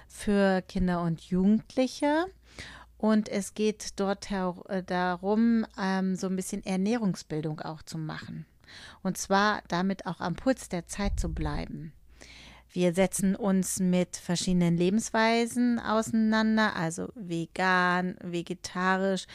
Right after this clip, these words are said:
mit Fleisch, mit Fisch, alles, was es gibt, alle Möglichkeiten, die es gibt. Ähm, und es geht darum, Kinder aktiv in die Ern-, also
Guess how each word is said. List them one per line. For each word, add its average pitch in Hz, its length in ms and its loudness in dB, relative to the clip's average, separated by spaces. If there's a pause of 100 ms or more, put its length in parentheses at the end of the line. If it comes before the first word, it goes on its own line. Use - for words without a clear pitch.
(220)
mit 240 240 0
Fleisch, 180 920 4 (280)
mit 233 220 -2
Fisch, - 600 -4 (680)
alles, 240 400 4
was 247 180 2
es - 280 -8
gibt, - 280 -2
alle 233 240 4
Möglichkeiten, 170 1040 0
die 165 120 -8
es - 180 -12
gibt. - 360 -10
Ähm, 175 560 2 (440)
und 185 180 4
es - 160 -8
geht 180 280 -2
darum, 214 640 4 (560)
Kinder 247 520 4
aktiv - 1080 2 (220)
in 214 260 6
die 208 180 0
Ern-, 190 420 2
also 180 420 0